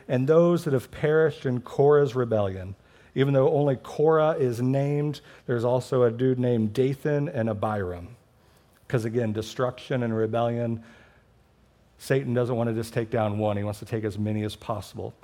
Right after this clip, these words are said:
So it wasn't just that Korah rebelled. He was taking people with them. So watch who you hang with. Are they leading you to Christ,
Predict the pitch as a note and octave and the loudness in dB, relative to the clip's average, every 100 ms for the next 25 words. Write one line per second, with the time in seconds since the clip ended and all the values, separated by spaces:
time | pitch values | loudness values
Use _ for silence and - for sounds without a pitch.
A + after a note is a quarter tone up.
0 | - - B2+ C#3 C3+ B2+ B2 - B2 - | -16 -2 2 4 4 2 0 -2 -8 -2
1 | D3 D3+ A2 G#2+ G2+ G#2 G2 G2 - - | 4 4 4 0 -2 -2 -2 -4 -12 -12
2 | C3+ A2 - - B2 C3 A2 A#2+ A2+ A#2+ | -8 -8 -10 -8 -6 -6 -6 -8 -4 -2
3 | A#2+ - - - A2 A2 - F2+ G2 _ | -2 -6 -18 -8 -6 -4 -6 -10 -12 _
4 | _ D#3 C3 D3 - - C3+ A2+ - G#2+ | _ -2 0 0 -2 -6 -4 -2 -4 -4
5 | G#2+ G#2+ A#2+ - - _ _ _ _ _ | -2 -2 -4 -6 -20 _ _ _ _ _
6 | _ _ _ A#2+ A2+ A2+ A#2 B2 C3+ C#3 | _ _ _ -4 0 2 2 2 2 0
7 | C#3 C3+ - C#3 D3 - - | 0 -2 0 0 0 -4 -14